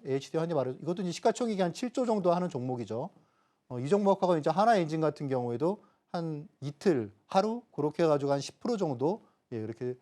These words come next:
상승률이 나왔는데, 어, 제가 지금 말씀드리고자 하는 내용은 그거예요. 뭐 물론 이제, 어, 소형주처럼 뭐 이제 정책주, 대선주 그런 것처럼, 어, 매수를 해서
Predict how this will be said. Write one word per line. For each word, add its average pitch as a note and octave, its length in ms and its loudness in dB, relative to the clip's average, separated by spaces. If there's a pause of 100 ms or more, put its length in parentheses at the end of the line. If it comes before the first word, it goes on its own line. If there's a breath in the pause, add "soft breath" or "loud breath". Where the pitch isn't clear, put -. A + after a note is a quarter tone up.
(200)
상승률이 G3 460 -2
나왔는데, B2 580 0 (760)
어, C3+ 300 0
제가 A#3 200 6
지금 A#3 200 4
말씀드리고자 F#3 600 4
하는 E3+ 180 2
내용은 E3+ 220 2
그거예요. A#2 520 -2 (200)
뭐 A#2+ 160 -8
물론 D#3 280 2
이제, D3 460 2 (520)
어, A2+ 220 -4
소형주처럼 E3 880 4 (140)
뭐 G#2 380 -8
이제 G#2 100 -14
정책주, C3+ 760 -2
대선주 E3+ 420 0
그런 C#3+ 180 0
것처럼, B2 480 -4 (380)
어, A2 240 -6
매수를 F#3 400 4
해서 F#3+ 360 4